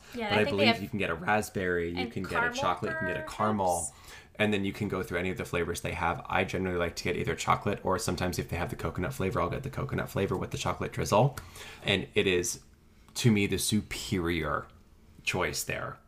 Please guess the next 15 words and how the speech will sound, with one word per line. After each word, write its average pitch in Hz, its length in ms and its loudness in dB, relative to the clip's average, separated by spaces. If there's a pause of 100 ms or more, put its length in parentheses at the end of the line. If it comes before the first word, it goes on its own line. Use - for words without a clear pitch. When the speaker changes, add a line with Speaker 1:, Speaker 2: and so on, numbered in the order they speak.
Speaker 2:
But - 140 0
Speaker 1:
Mm. 226 200 -4
Speaker 2:
Bella 127 540 4 (280)
Speaker 1:
Mm-hmm. 220 280 -8 (120)
I 277 180 6
like 262 280 0
the 214 160 0
macaron 208 640 -2
ice 196 200 -8
cream 185 160 -12
sandwich, - 480 -12 (100)
personally. - 720 -8 (320)
And 226 180 2
they 233 200 4
have 220 640 2